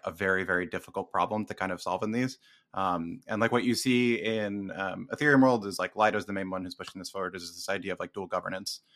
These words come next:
Um, so concretely, the idea is like, "Hey, Lido, uh, token holders, like, they have all the governance rights. So we can alleviate this by giving, uh, like, veto rights to steth holders."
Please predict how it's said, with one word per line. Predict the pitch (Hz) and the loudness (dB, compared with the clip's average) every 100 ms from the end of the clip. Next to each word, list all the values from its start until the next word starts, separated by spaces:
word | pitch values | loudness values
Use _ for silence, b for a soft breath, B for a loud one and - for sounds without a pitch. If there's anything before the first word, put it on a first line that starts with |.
| b b - | b b -4
Um, | 92 87 85 90 | 0 0 -2 -4
so | - 95 90 87 | -2 0 -2 0
concretely, | 107 98 131 127 113 | 0 4 4 4 2
the | 101 | 2
idea | 92 90 92 | 2 2 -2
is | 87 | -2
like, | 98 - | -8 0
"Hey, | 123 113 | 2 4
Lido, | 101 101 98 95 - | 4 4 0 -4 -4
uh, | 104 92 | 0 0
token | 90 113 107 | 0 -2 2
holders, | 107 101 92 | 0 0 -4
like, | 87 - | -4 2
they | 104 | 4
have | 98 | 4
all | 95 | 2
the | 95 | 4
governance | 117 120 117 - | 4 6 4 4
rights. | 120 - - b b _ | 2 2 -10 b b _
So | - 101 95 90 _ _ | -2 0 0 -4 _ _
we | 101 | -8
can | 110 | -2
alleviate | 117 151 139 120 | 2 4 4 6
this | 123 - | 4 4
by | 110 | 2
giving, | 101 107 104 95 90 | 2 2 2 0 0
uh, | 85 82 | 0 0
like, | 95 98 | 0 2
veto | 123 117 | 2 2
rights | 98 95 90 - | 0 0 0 -6
to | 95 87 | -4 -4
steth | - 92 | -6 -10
holders." | - - - - | -10 -12 -18 -20